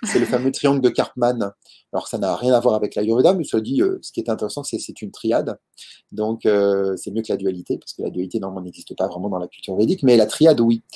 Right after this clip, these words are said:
Speaker 1: Et Karpman, en fait, c'est un, Stéphane Karpman, en fait, c'est un, un, un psychologue, neurologue, je crois,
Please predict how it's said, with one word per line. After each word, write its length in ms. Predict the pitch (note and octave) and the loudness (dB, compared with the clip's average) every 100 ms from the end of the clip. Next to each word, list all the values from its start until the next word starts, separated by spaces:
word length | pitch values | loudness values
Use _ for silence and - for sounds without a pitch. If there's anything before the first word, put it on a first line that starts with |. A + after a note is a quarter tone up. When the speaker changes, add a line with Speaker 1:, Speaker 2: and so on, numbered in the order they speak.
| - - - - | -16 -14 -12 4
Speaker 1:
Et 260 | A#2+ A#2+ A2+ | 8 8 6
Karpman, 400 | C#3+ - G3 F3+ | 2 4 4 4
en 80 | |
fait, 220 | C#3 F3+ F3+ | 2 0 0
c'est 220 | B2+ A#2 | -2 2
un, 320 | A2 G#2 G2+ - | 4 4 2 0
Stéphane 340 | - C#3 C#3 | -4 -2 -2
Karpman, 420 | C3 A2 C#3 D#3+ | -4 -4 -2 -2
en 60 | A#2+ | -4
fait, 200 | - B2 | -6 -6
c'est 180 | - A2 | -6 -6
un, 440 | G#2 F#2+ F#2 F#2 - | -6 -4 -6 -6 -8
un, 320 | F#2+ F2+ F2 F2+ | -10 -8 -8 -10
un 120 | G2 | -14
psychologue, 680 | - - - A2+ A2 A2+ A2 G#2 F#2+ | -12 -14 0 2 4 4 2 -2 -2
neurologue, 340 | C3 A2 G2+ | -4 -4 -6
je 80 | - | -10
crois, 200 | _ - | _ -20